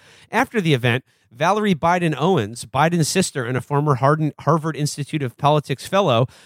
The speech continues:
spoke to Della Volpe's students, then pulled him aside for his private assessment of the primary race. "It's not looking too good," Della Volpe told her. "Biden had just finished fourth in Iowa and fifth in New Hampshire.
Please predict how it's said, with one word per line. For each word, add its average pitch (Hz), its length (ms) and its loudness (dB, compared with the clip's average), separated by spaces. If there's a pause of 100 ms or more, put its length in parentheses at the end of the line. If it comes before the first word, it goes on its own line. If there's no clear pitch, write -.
(160)
spoke - 400 -2
to 214 120 -6
Della 170 320 2
Volpe's 147 420 2
students, 143 500 0 (300)
then 190 200 0
pulled 214 240 2
him 214 120 2
aside 147 400 2
for 135 100 -2
his 127 140 -4
private 147 340 0
assessment 123 480 -2
of 120 60 -8
the 127 80 -6
primary 135 460 2
race. 87 340 -10 (360)
"It's 147 140 -4
not 208 200 4
looking 220 300 -6
too 196 180 -6
good," 165 340 2
Della 113 240 0
Volpe 101 380 0
told 104 260 -6
her. 139 180 2 (300)
"Biden 180 360 0
had 175 160 2
just 151 180 -2
finished 156 300 0
fourth 185 260 0
in 160 80 -4
Iowa 139 440 4
and 123 140 -2
fifth 151 260 -2
in 135 100 0
New 135 140 2
Hampshire. 143 460 0